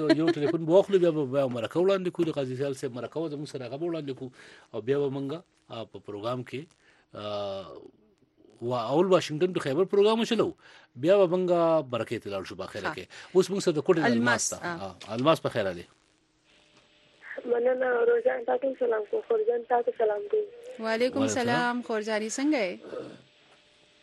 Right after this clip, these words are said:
Speaker 3: آیا مته ښه یې؟
Speaker 2: شکر دی، شکر دی.
Speaker 3: روزان، ته څنګه یې؟
Speaker 1: مهرباني، الماس ته جوړه په خیر د کوټې څخه یې؟
Speaker 3: او بالکل، د کوټ نه خبرې کوم.
Speaker 1: په کوټه کې د کوم ځای یې؟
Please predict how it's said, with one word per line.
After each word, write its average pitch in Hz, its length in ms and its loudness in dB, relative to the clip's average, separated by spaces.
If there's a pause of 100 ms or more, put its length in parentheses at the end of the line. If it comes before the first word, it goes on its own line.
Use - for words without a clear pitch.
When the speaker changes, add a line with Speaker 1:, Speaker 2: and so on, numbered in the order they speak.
(180)
Speaker 3:
آیا 269 200 2
مته 262 240 0
ښه - 160 4
یې؟ 285 240 2 (200)
Speaker 2:
شکر 294 360 0
دی، 190 180 -2
شکر 202 360 -8
دی. 165 160 -8 (2000)
Speaker 3:
روزان، 269 420 6
ته 285 120 2
څنګه 247 400 2
یې؟ 226 120 0 (300)
Speaker 1:
مهرباني، 175 440 6
الماس 208 340 8
ته 196 100 -4
جوړه 220 280 8
په 196 80 4
خیر 220 280 6
د 196 80 2
کوټې 214 260 6
څخه 214 180 2
یې؟ 240 140 6 (1500)
Speaker 3:
او 254 200 8
بالکل، 277 360 2
د 247 40 4
کوټ - 280 2
نه 247 100 -2
خبرې 220 440 0
کوم. 226 140 -2 (160)
Speaker 1:
په 151 80 0
کوټه 220 280 4
کې 208 80 8
د 185 100 6
کوم 170 140 2
ځای 143 160 4
یې؟ 107 180 -2